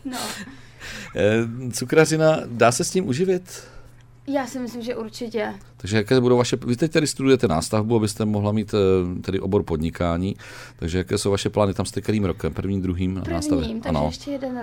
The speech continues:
Speaker 1: rok. A já nevím, já bych chtěla zkusit vysokou školu.
Speaker 2: Ano.
Speaker 1: A já bych chtěla jakoby, právě já se v-, pořád rozhoduji, já bych chtěla dělat někde v kanceláři, ale přemýšlím i o tom si otevřít nějaký svůj podnik. Ale jakoby do cukrárny bych pracovat asi nešla.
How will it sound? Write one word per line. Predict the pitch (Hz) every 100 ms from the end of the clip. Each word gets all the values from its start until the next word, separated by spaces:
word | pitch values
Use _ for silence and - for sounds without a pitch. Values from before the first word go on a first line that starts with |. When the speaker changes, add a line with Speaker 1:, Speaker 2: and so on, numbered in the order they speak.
| 214
Speaker 1:
rok. | 214 -
A | - 277 -
já | 285 302
nevím, | 311 294
já | 277
bych | 277 269
chtěla | 294 285
zkusit | - 302 277 262
vysokou | 240 285 320 330
školu. | - - 269 220 202 220
Speaker 2:
Ano. | - 73 65 65 - - - -
Speaker 1:
A | 285
já | 277 277
bych | 269 262
chtěla | - 294 277
jakoby, | 277 269 262 277 269 262 -
právě | 294 285 294
já | 285
se | - 285
v-, | -
pořád | 302 285 311
rozhoduji, | 302 285 302 277
já | 254
bych | 262
chtěla | - 285 269
dělat | 294 294
někde | 294 294 311
v |
kanceláři, | - 285 269 277 262 240 240 233 214 - - -
ale | 285 277
přemýšlím | 277 269 254 285 -
i | 262
o | 254
tom | 269
si | - 285
otevřít | 269 262 254 269
nějaký | 254 262
svůj | 240 277 262
podnik. | 269 226 214 202 208 - - - - - -
Ale | 302
jakoby | 294 302 285
do | 285
cukrárny | 285 285 294 285 277
bych | 277
pracovat | - 277 - 285 285
asi | 262 - 285
nešla. | 262 - 220 214